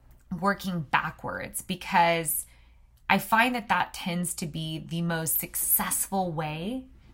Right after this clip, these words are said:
to achieve what you're working for. So it's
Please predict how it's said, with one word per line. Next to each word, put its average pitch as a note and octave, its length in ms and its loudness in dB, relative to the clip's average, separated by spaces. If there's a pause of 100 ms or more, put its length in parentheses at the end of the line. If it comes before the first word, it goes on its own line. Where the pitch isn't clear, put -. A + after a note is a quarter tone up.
to G3 200 -4
achieve D#3+ 540 -6
what D#3+ 200 -4
you're E3 140 -4
working D#3 480 -8
for. - 480 -12 (600)
So G3 520 4 (1200)
it's G#3 280 -2